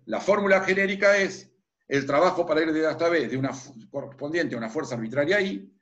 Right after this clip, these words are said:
está dada por la diferencia de la energía potencial correspondiente a esa fuerza de esta manera. Por otro lado, habíamos dicho que, y lo voy a volver a escribir, el trabajo total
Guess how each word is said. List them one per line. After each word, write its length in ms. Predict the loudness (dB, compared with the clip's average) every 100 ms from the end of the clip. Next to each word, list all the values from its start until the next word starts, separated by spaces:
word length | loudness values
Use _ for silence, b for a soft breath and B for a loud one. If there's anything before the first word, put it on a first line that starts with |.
| _
está 260 | -6 -2 0
dada 300 | 2 2 0
por 160 | -2
la 80 | -2
diferencia 640 | -2 -4 -4 -4 -6 -8 -8
de 80 |
la 120 | -6 -8
energía 360 | -8 -6 -6
potencial 640 | -6 -10 -8 -4 -2 -4 -12 _ _ _ _ _
correspondiente 640 | -20 -18 -18 -10 -8 -8 -10
a 40 |
esa 160 | -10 -4
fuerza 440 | -2 -2 -6 -10 -12
de 100 | -14
esta 220 | -12 -12
manera. 320 | -14 -18 -20 -20 _ _ _ _ _ _ _ _ _ _ _ _ _ _ _ _ _ _ _ _ _ _ _ _
Por 180 | 2 4
otro 180 | 4 4
lado, 560 | 4 4 2 0 -10 -8
habíamos 420 | -2 2 2 2
dicho 300 | 0 0 0
que, 280 | 2 2 2 -2 -18 -20 _ _
y 100 | -12
lo 100 | -10
voy 140 | -6
a 40 | -4
volver 240 | -2 -2
a 40 | -2
escribir, 400 | 2 4 4 0
el 160 | -6
trabajo 640 | -4 -2 -2 -2 -6 -8 -4
total 800 | -2 0 0 2 2 0 -6